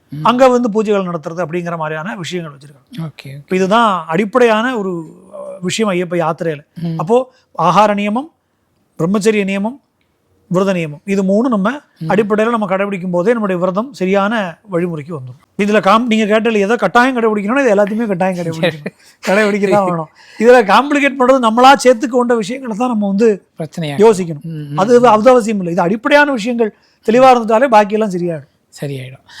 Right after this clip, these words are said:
Speaker 1: சரி, இப்போ, அஹ், நம்ம வீட்ல குடும்பத்துல இருக்கிறோம். அஹ்,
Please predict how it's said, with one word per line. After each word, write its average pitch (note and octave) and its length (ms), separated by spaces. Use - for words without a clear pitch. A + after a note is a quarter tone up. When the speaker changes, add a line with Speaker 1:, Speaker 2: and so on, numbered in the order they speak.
Speaker 1:
சரி, - 280
இப்போ, F#3 260
அஹ், D3 280
நம்ம E3 260
வீட்ல E3 500
குடும்பத்துல F3 420
இருக்கிறோம். C#3+ 460
அஹ், C#3+ 520